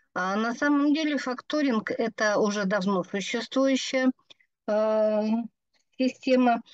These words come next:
Э, это не открытие вчерашнего дня. И на самом деле с ней, к сожалению, связано достаточно много мифов. Но на практике,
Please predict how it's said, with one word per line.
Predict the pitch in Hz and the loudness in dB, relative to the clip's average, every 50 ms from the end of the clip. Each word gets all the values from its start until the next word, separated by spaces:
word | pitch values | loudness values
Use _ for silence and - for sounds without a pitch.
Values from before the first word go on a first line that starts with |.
| - - _ _ 214 196 - _ - | -20 -20 _ _ -20 -20 -16 _ -6
Э, | - | -4
это | 190 202 202 220 233 226 247 254 254 247 240 240 226 | -2 -2 -2 -2 -2 -2 -2 0 0 0 -2 -2 -2
не | 226 220 214 202 196 185 | -2 -2 -2 -2 -2 -2
открытие | 185 180 185 185 - - 220 262 277 269 - 262 247 | -2 -2 -4 -4 -6 -6 -4 -2 -2 0 0 -2 -2
вчерашнего | - - - 247 240 233 220 214 - - 226 214 208 214 | -2 -4 -4 -4 -2 -2 -4 -4 -4 -4 -2 -2 -2 -2
дня. | 214 220 214 208 202 196 185 - - - 214 214 208 _ _ _ | -4 -4 -4 -2 -2 -4 -4 -6 -12 -20 -20 -20 -20 _ _ _
И | - 277 277 302 294 | -2 -2 0 2 2
на | 285 262 247 | 2 2 0
самом | 247 - 254 247 247 | -2 0 0 2 2
деле | 247 285 311 294 269 233 | 2 2 0 -2 -2 -2
с | - - | -2 -2
ней, | 254 254 262 247 | -2 -2 -2 -2
к | - | -4
сожалению, | - - 233 220 220 233 247 277 294 294 277 254 | -8 -8 -8 -6 -4 -2 0 2 4 4 2 2
связано | - - - 240 240 240 240 233 220 | 0 -2 -2 -2 0 0 2 2 0
достаточно | 208 214 202 - - 240 240 233 - - 226 220 | 0 -2 -6 -6 -6 -6 -6 -6 -4 -2 0 2
много | 220 220 214 214 208 196 214 214 | 2 2 2 2 2 2 2 2
мифов. | 208 214 208 190 180 185 - 240 294 294 - - _ _ _ _ _ _ _ _ _ _ _ _ _ _ _ _ _ _ _ _ _ _ - - _ | 4 4 4 2 2 0 0 0 0 0 -2 -8 _ _ _ _ _ _ _ _ _ _ _ _ _ _ _ _ _ _ _ _ _ _ -20 -12 _
Но | 277 226 202 208 214 220 240 | -6 -4 -2 -2 0 0 0
на | 240 226 214 185 | 2 2 2 0
практике, | 180 185 202 202 - - - 254 - - 247 | 0 -2 -4 -6 -6 -6 -6 -6 -4 -4 -4